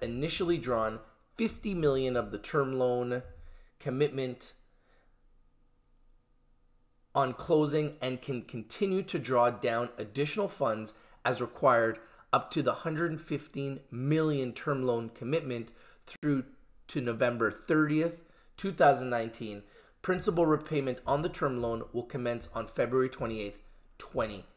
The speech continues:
twenty, at a rate of two point five percent, or approximately two point nine million per quarter thereafter.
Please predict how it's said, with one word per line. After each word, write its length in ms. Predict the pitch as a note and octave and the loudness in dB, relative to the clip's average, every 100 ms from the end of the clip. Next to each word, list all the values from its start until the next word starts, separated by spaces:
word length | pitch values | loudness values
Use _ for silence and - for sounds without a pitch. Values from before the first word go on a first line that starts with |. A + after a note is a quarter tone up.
| - | -18
twenty, 460 | - E3+ D3 C#3+ C3 - - - | -2 0 2 0 -2 -12 -14 -2
at 120 | C3 | 0
a 60 | A#2+ | 2
rate 260 | A#2 A#2+ - | 0 -2 -2
of 200 | A2 - | -4 -4
two 160 | - G3 | -8 -8
point 300 | - C3+ A2+ | -4 -4 0
five 260 | - G#2 | 0 0
percent, 400 | - G#2 A2 G#2 - - - | -2 -6 -6 -6 -10 -20 -4
or 140 | C3 | 0
approximately 720 | B2 - A#2 A2 B2 A2 G#2+ G#2 | 0 2 0 0 -6 -8 -10 -12
two 260 | - E3 | -8 -8
point 320 | D#3 C#3+ A#2+ | -6 -4 -4
nine 280 | A2 A2+ G#2 - - | -4 -6 -8 -12 -18
million 560 | G#2 B2+ D#3 D3 C3+ B2+ - _ | -4 2 4 4 2 -4 -12 _
per 180 | - G#3+ | 2 2
quarter 640 | G#3 - C#3 A#2+ A2+ - - - | 2 4 6 8 4 0 -10 -20
thereafter. 800 | - B2+ G#2 G#2+ A2 - G2 - | -4 2 4 4 2 0 -8 -8